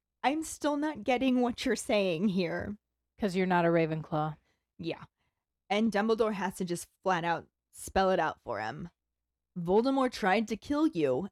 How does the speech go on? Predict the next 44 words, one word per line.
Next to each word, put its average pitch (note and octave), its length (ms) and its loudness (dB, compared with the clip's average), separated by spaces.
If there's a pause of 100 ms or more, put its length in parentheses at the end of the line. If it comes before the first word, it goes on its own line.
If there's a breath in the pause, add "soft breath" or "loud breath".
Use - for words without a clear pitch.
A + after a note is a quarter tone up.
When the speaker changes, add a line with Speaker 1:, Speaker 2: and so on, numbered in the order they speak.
(120)
Speaker 1:
as F3 200 0
a F#3 60 2
baby F#3 600 -2 (300)
because G3 320 0
of F#3 120 0
a F3 80 0
prophecy G#3 640 -2
that E3 140 0
was E3+ 140 -4
made D#3 560 0
shortly E3 440 0
before D#3+ 300 2
you C#3+ 100 -2
were D3 100 -2
born." D3 400 0 (960)
He B3+ 100 0
got E4+ 140 2
to E4 80 -2
hear C#4 140 2
about A#3 220 2
part F3+ 220 0
of G3 100 0
it, A#3 120 2
but F#3 100 0
since G3 180 0
he G3+ 60 2
didn't F#3 240 2
know F#3 140 2
all D#3+ 240 2
of F3+ 120 2
it, G#3 140 2
he E3+ 140 -2
set D#3+ 220 -2
out D#3 200 -2
to - 80 -8
kill D3+ 220 0
Harry, D#3+ 560 0 (680)
lacking E3+ 420 0
information, F3+ 640 0
and F3 120 0
fucked - 320 -2
it F#3 80 0
all D#3+ 220 -4
up. D#3+ 240 -4